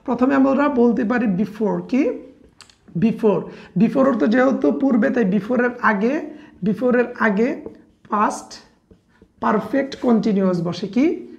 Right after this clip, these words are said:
Past perfect continuous, continuous বসে। এবং before-এর আগে যদি past perfect continuous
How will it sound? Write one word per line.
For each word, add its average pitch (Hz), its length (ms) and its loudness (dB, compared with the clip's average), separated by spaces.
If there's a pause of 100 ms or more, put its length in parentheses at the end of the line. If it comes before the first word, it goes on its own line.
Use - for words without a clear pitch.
(160)
Past 220 480 -4
perfect 220 560 -2 (460)
continuous, 214 640 0 (1000)
continuous 214 1200 0 (360)
বসে। 185 340 -6 (320)
এবং 240 220 4
before-এর 240 380 2
আগে 262 180 2
যদি 262 180 -2
past - 460 -2
perfect 285 400 -4
continuous 262 380 0